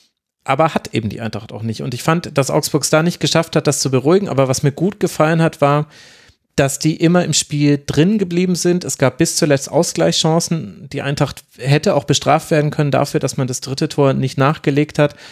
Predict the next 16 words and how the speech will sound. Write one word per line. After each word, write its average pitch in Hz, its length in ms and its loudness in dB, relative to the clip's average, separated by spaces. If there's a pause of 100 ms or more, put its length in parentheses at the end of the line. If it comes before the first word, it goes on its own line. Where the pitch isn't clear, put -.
(260)
Berisha 147 440 4
und 135 240 -2
Demirovic 143 600 2
hatten 135 180 0
wieder 135 300 2
viele 170 500 0
Abschlüsse. 139 680 0 (400)
Ähm, 117 380 -16
jeweils 143 320 2
vier 160 280 0
Schüsse 151 420 2
hatten 139 220 -2
die 135 100 -2
beiden. 135 480 0
Man 120 260 0
hatte 143 340 0